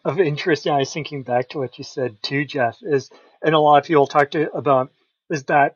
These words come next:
for this part, for JoJo's, we have a female main character. And of course, the manga was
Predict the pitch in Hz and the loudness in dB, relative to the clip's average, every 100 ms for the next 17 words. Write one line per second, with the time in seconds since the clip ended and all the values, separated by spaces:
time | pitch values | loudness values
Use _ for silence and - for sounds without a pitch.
0 | _ 156 131 165 - - 143 143 _ 151 | _ -2 0 -2 -2 0 2 2 _ -10
1 | 110 156 135 151 127 120 - 151 131 135 | -4 -2 -2 -2 -6 -8 -8 -6 0 4
2 | 127 120 - _ _ - 156 - 170 160 | 4 4 -6 _ _ -10 -10 -6 -4 -2
3 | 156 135 120 127 _ 139 131 - 143 135 | 0 2 0 -4 _ -2 -2 -2 2 2
4 | 139 - - _ _ _ _ _ - 156 | 2 -2 -4 _ _ _ _ _ -2 -2
5 | 143 - 165 147 - - - 151 143 139 | 0 6 6 6 2 -14 -4 4 8 8
6 | 143 139 135 127 135 123 - | 8 6 6 6 4 -2 -8